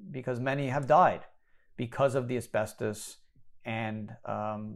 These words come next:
the work they've done post nine eleven to clear all the debris, um, ended up causing cancer to many, many first responders. So it's, it's just kind of the la-, the lingering effects of nine eleven. So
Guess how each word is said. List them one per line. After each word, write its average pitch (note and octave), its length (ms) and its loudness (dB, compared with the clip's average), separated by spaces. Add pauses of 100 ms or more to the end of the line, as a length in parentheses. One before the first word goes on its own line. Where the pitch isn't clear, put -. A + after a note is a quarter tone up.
the - 80 -6
work B2+ 300 2
they've B2 160 -2
done A#2+ 280 0
post B2 340 0
nine A#2+ 180 0
eleven B2+ 520 4
to - 60 -12
clear C3 360 0
all A2 180 2
the G#2+ 60 -6
debris, G#2+ 520 -2 (500)
um, G#2+ 360 -2
ended A2+ 200 -2
up G#2+ 120 -2
causing A2+ 600 0 (220)
cancer A2+ 720 0 (380)
to F3 120 2
many, E3+ 300 8
many C3 260 2
first G#2+ 260 -2
responders. G2+ 460 -4
So A#2 320 0 (600)
it's, A#2+ 280 -6
it's A#2 160 -8
just - 300 -8
kind B2+ 160 -2
of A#2 80 0
the A2 80 -2
la-, A2+ 380 -2
the - 80 -8
lingering C3 400 -2
effects A2 380 -6
of G#2+ 60 -10
nine G#2+ 200 -4
eleven. G2+ 420 -6
So A#2+ 240 0